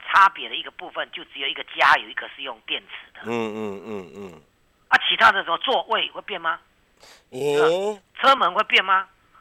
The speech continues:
Speaker 1: 后面抽车灯会变吗？
Speaker 2: 嗯，嗯，
Speaker 1: 对不对？
Speaker 2: 嗯。
Speaker 1: 车上所有的零件会变吗？
Speaker 2: 嗯，嗯。
Speaker 1: 都是不会变的。
Speaker 2: 嗯，嗯。
Speaker 1: 但是经过这一番改革的话，他们用量会暴增啊。
Speaker 2: 嗯。
Speaker 1: 因为限制你不能生产，甚至，甚-，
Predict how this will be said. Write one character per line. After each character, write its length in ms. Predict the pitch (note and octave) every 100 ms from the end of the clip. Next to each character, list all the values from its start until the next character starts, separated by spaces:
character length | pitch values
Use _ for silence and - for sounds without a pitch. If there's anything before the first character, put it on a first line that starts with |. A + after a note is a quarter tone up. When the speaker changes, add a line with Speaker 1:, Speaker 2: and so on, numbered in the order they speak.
| _
Speaker 1:
后 180 | - B3+
面 180 | A#3+ A3
抽 160 | - A#3
车 140 | A#3+
灯 200 | A#3 A3+
会 80 | A3+
变 200 | A#3+ G#3+
吗？ 200 | G3 F#3+ _ _ _ -
Speaker 2:
嗯， 80 | C#3
嗯， 380 | B2+ B2 B2+
Speaker 1:
对 40 | A#3
不 60 |
对？ 120 | A#3+ -
Speaker 2:
嗯。 60 |
Speaker 1:
车 100 | C#4+ C#4
上 120 | A#3
所 100 | B3
有 80 | G#3+
的 80 | F3
零 160 | F#3+
件 160 | G#3 A#3+
会 100 | A3
变 200 | - G#3+
吗？ 220 | F#3 F#3 - _
Speaker 2:
嗯， 260 | C3+ C3 A2+
嗯。 120 | B2
Speaker 1:
都 80 | A2+
是 120 | G#2+ -
不 80 | -
会 140 | B3 G#3 -
变 180 | G#3 -
的。 80 | - -
Speaker 2:
嗯， 260 | A#2 B2 C3
嗯。 240 | G#2+ G#2+ G#2+
Speaker 1:
但 100 | D#4
是 100 | D4+ -
经 100 | E4+ E4+
过 100 | C#4
这 140 | D4
一 80 | C4+
番 200 | C4 C4
改 180 | - D3
革 120 | D3+
的 60 | F3+
话， 60 |
他 80 | -
们 120 | A3 B3+
用 200 | C#4+ G#3+
量 180 | A#3 F#3
会 80 | F#3+
暴 200 | C#4 G3 C#3+ -
增 180 | D#3
啊。 160 | D3 - _ _ - - - - _ _ _ _
Speaker 2:
嗯。 400 | F#3+ G3 F#3+ G3
Speaker 1:
因 60 | E4+
为 120 | C#4+ -
限 180 | - C#4+
制 120 | D4 C4+
你 100 | D#3+
不 140 | D4
能 180 | G#3 F#3+
生 200 | - A3+
产， 220 | - A2+ - - -
甚 140 | D#4
至， 120 | C4+ -
甚-， 160 | -